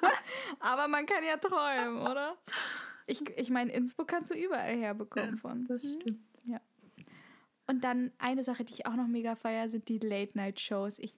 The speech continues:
Speaker 1: liebe amerikanische Late-Night-Shows.
Speaker 2: Ja.
Speaker 1: Das gibt's bei uns auch nicht so wirklich.
Speaker 2: Das stimmt.
Speaker 1: Ja.
Speaker 2: So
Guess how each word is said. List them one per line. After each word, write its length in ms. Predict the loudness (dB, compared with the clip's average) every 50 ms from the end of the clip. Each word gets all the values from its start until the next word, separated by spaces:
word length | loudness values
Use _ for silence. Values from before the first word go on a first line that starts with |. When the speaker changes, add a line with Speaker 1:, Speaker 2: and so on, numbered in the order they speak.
| _ -6
Speaker 1:
liebe 720 | -2 0 0 2 2 2 2 2 0 0 0 0 -2 -2
amerikanische 720 | -2 0 0 0 -2 -2 -2 -2 -2 -2 -2 -2 -4 -4
Late-Night-Shows. 760 | -2 0 0 0 0 -2 -4 -6 -6 -8 -8 -8 -8 -10 -10 -10 -12 -12 -14
Speaker 2:
Ja. 340 | -16 _ _ _ _ -20 -20 -20 -20 -20 -20 -20 -20 -20 -20 _ _ _ _
Speaker 1:
Das 180 | -6 -6 -6 -8
gibt's 200 | -8 -10 -10 -10
bei 80 | -8 -8
uns 120 | -8 -8
auch 140 | -8 -6 -6
nicht 160 | -6 -6 -6
so 120 | -8 -10 -12
wirklich. 460 | -12 -12 -10 -12 -10 -10 -12 -14 -18 -20 _ _ _ _ _ _ _ _ _ _ _ _ _ _
Speaker 2:
Das 240 | -6 -4 0 0 0
stimmt. 680 | 0 -2 -4 0 2 4 4 6 6 6 4 4 2 0 -2
Speaker 1:
Ja. 200 | -4 -4 -4 -6 -8
Speaker 2:
So 460 | -8 -4 0 2 4 4 2 2